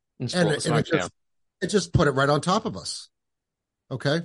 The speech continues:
Speaker 2: And then consequently, next day, of course, that weather system continues to move south.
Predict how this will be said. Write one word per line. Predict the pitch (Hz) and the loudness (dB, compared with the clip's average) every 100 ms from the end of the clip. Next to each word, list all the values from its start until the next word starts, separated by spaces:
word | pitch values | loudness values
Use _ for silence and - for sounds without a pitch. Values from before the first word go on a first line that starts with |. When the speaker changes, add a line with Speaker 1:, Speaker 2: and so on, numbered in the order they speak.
| - _ _ _ _ _ _ - | -8 _ _ _ _ _ _ -2
Speaker 2:
And | 170 | 2
then | 160 143 | 4 2
consequently, | 160 151 - 196 240 180 160 170 | 0 0 0 2 2 2 2 2
next | 147 131 117 | -2 -2 -2
day, | 123 220 175 160 | 0 2 2 0
of | |
course, | 151 139 - | 0 -4 -2
that | 123 | -2
weather | 139 127 | -2 -2
system | - 143 - 117 | -4 -6 -6 -4
continues | 131 127 135 131 | -4 -2 -2 -2
to | - | -2
move | 120 110 | -4 -4
south. | - 190 127 113 | -2 0 0 -4